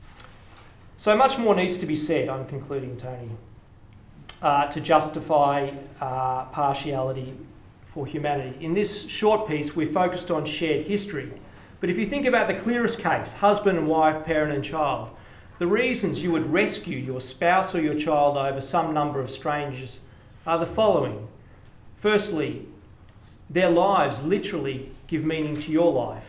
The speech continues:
Your hopes, expectations, dreams are entwined with them. They are a part of, in a sense, the extended self. Two, you are dependent on them.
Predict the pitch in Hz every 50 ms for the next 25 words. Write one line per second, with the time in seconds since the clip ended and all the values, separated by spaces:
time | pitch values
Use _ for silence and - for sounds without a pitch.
0 | - - 175 147 139 143 175 175 175 175 175 - - - 180 170 - - 175 160
1 | 156 165 156 151 151 151 151 156 151 143 151 - - 151 151 151 151 147 147 147
2 | 147 147 - - - 147 143 143 139 135 - - 165 160 151 151 139 131 127 117
3 | 117 131 - - - - - - - - 151 147 151 160 170 170 160 147 - -
4 | - 180 180 175 147 139 139 143 143 139 127 - - 160 151 143 143 - - -
5 | - - - 160 143 - - - - 165 151 139 135 131 - - - 147 139 120
6 | 110 - - - - - - - - - - - - - - - 220 233 214 -
7 | - - - - - - - - - - 156 151 151 160 156 - - - 269 269
8 | 233 170 143 131 123 - 120 117 - - -